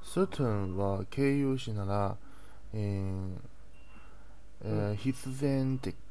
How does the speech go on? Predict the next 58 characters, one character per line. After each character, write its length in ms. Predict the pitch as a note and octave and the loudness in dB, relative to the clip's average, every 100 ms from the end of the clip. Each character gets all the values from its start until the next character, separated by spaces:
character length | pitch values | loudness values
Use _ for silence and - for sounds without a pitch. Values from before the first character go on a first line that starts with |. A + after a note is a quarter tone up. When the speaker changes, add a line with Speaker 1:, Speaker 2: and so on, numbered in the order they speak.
| - - - - - - - - - - | -8 -8 -8 -8 -8 -8 -8 -8 -8 -8
Speaker 1:
確 180 | - A#2+ - | -6 -6 -4
定 240 | - C3+ C3 | 2 4 4
的。 460 | - - - - - - - - - - - - - - - - - - | 0 -6 -6 -6 -8 -8 -8 -8 -8 -8 -8 -8 -8 -8 -8 -8 -8 -6
う 40 | |
ん。 680 | G#2+ G2+ G2+ G2 G2 G2 G2+ - - - - - - - - - - - - - - - - - | -4 -2 -2 -2 -2 -2 -4 -6 -8 -8 -8 -8 -8 -8 -8 -8 -8 -8 -8 -8 -8 -8 -8 0
Speaker 2:
ま 220 | G3+ F3 | 6 8
あ、 40 | G3 | 8
あ、 40 | |
certain 480 | - C4 D#4 A#3+ E3+ | 8 6 8 8 8
っ 40 | |
て 100 | D#3+ | 10
よ 120 | E3+ A3 | 10 10
く 100 | D3+ | 6
一 120 | - | 4
定 260 | - B3 | 8 8
の 120 | A#3+ A3 | 10 8
っ 40 | |
て 80 | - | 8
訳 140 | B2+ | 8
し 80 | - | 6
ま 120 | F3 | 2
す 100 | G3+ | 4
よ、 100 | C3 | 4
日 60 | G#2 | 2
本 220 | G2+ G2 | 0 0
で 80 | F2+ | -2
も。 200 | E2 - - - - - | -2 -6 -8 -8 -8 -8
Speaker 1:
は 200 | - G#2+ | -4 0
い。 40 | G#2 C#3+ | 6 6
Speaker 2:
あ 40 | |
る 140 | C#3 | 6
一 100 | A2+ - | 2 0
定 180 | B2+ B2 | 4 4
の 120 | B2 | 4
と 140 | A2+ F#2 | 0 -2
か、 240 | D#2+ - - - - - - | -4 -6 -8 -8 -8 -8 -4
あ 140 | - E3 | 2 2
る 100 | D3 | 4
で 80 | |
も 120 | A#2 G#2+ | 2 2
一 80 | G#2 | 2
定 140 | C#3 C3+ | 2 4
の 120 | C3+ | 4
と、 180 | C3+ G#2+ | 0 2
ま 120 | C3 | 2
あ、 100 | A#2 | 2
私 100 | - | 2
は 120 | B2 | 2
じ 80 | B2 | 2
ゃ 20 | |
あ 40 | A2 | 2
両 240 | C3 C#3 | 4 4
方 180 | C#3 D3+ | 4 4
入 100 | A2+ | 4
れ 60 | |
ま 140 | A2 A2+ | 2 2
し 80 | |
た。 100 | - | -2